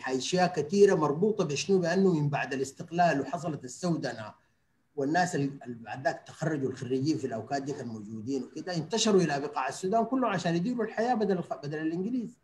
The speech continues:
Speaker 1: وبالتالي ال-، الثقافات دي ما-، يعني أي زول مشى منطقة لقى من الناس واستقبلوه وهو شال منهم وهم شالوا منه. فدي ثقافة عامة. في مدني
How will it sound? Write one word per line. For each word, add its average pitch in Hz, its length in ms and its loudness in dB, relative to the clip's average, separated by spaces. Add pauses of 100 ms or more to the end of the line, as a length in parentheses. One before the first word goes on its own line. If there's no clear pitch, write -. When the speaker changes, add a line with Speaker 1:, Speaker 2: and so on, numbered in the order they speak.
(460)
Speaker 1:
وبالتالي 208 680 4
ال-، 156 220 -2
الثقافات 170 520 0
دي 302 80 -6
ما-، 277 60 -4
يعني 190 320 2
أي 220 140 6
زول 208 160 6
مشى 208 220 2
منطقة 196 840 0 (200)
لقى 165 180 -2
من 131 140 0
الناس 151 480 -2
واستقبلوه 135 1400 -4
وهو 151 460 2
شال 139 300 0
منهم 147 280 -2
وهم 147 200 -4
شالوا 139 300 -2
منه. 127 260 0 (340)
فدي 160 260 4
ثقافة 202 460 2
عامة. 151 400 -2
في 143 140 -6
مدني 202 540 6